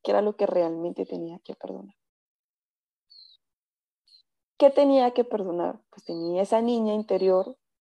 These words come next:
se sentía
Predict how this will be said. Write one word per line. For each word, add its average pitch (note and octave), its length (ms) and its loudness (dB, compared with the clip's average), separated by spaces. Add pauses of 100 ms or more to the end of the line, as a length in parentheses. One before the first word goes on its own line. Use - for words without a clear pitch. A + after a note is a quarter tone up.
(2000)
se - 260 4
sentía A3 800 2